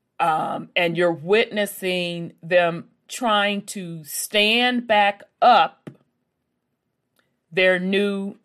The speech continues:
empire, their new remixed Roman Empire, which would be of an Asian flair with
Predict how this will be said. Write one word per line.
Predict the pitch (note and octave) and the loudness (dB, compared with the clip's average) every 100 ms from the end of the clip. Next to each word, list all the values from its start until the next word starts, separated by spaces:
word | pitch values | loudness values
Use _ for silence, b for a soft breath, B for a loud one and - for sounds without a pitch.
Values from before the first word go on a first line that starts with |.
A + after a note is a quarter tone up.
| _ F3+ | _ 0
empire, | G3 G3 E3+ C3+ G2+ - - _ _ _ _ _ _ _ _ _ _ - | 0 -2 -4 -4 -4 -8 -14 _ _ _ _ _ _ _ _ _ _ -2
their | F#3 F3+ | 0 0
new | F#3+ A3 C4 C4+ - | 0 0 -2 -4 -8
remixed | D#3 G#3+ A#3 G#3+ G3+ G3+ - - _ _ _ | -8 -2 -2 0 -2 -2 -6 -20 _ _ _
Roman | D3 F3 F#3 A#3 C4 A#3+ | -2 2 4 4 0 -2
Empire, | A3 A3+ A3+ F#3 D#3 D3 D3+ D#3 _ _ _ _ _ _ | -2 -2 -2 -2 -2 -2 -6 -10 _ _ _ _ _ _
which | F3+ F#3+ - | -4 -4 -4
would | E3 D#3 | -10 -8
be | G#3 G3+ G3 F#3+ F3+ - - | -6 -6 -6 -10 -14 -16 0
of | F3 E3+ | 0 0
an | E3 E3+ | -2 2
Asian | F3+ G#3+ G#3+ - A#3 A#3 A3+ - _ _ _ _ _ _ _ _ - _ | 2 2 -4 -4 -2 -2 -4 -8 _ _ _ _ _ _ _ _ -20 _
flair | - A#3+ B3+ G#3 D3 C#3+ F#3 _ _ _ _ _ _ _ _ _ _ _ _ _ _ _ _ _ _ _ _ _ E3 | -8 0 2 4 2 -2 -4 _ _ _ _ _ _ _ _ _ _ _ _ _ _ _ _ _ _ _ _ _ -14
with | D#3 A3+ A3+ F#3 F#3 _ | 0 4 6 4 0 _